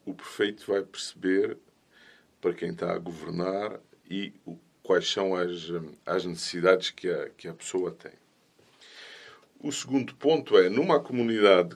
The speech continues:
com, com várias, com vários municípios, numa, numa comunidade intermunicipal, nós podemos passar a ter mais facilmente, e como eu falei no, no cartão há pouco,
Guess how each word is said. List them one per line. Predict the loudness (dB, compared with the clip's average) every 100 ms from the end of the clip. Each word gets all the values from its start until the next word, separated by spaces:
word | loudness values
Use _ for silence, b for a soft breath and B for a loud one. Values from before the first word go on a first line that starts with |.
| -6
com, | 0 0 -2
com | 0 0
várias, | 6 10 10 10 6 2 -2
com | -4 2
vários | 4 4 2
municípios, | -2 -2 -4 -6 -8 -8 -8
numa, | -6 -6 -6
numa | -8 -8 -8 -10
comunidade | -10 -4 0 0 0
intermunicipal, | 2 4 4 2 -2 -4 -8 -2 2 2 0 -4 _ _ _ b b b b b b -8
nós | 0 0
podemos | -2 -6 -2 -2 -4
passar | -2 -2 0 0 2
a | 0
ter | 0 0 2
mais | 2 -2 -4
facilmente, | 0 0 0 -4 -6 -4 -4 -6
e |
como | -12 -6
eu | -6
falei | -2 0 0 0
no, | -4 -8
no | -12 -14
cartão | -6 -6 -6 -8 -10
há | -10
pouco, | -8 -8 -8 -20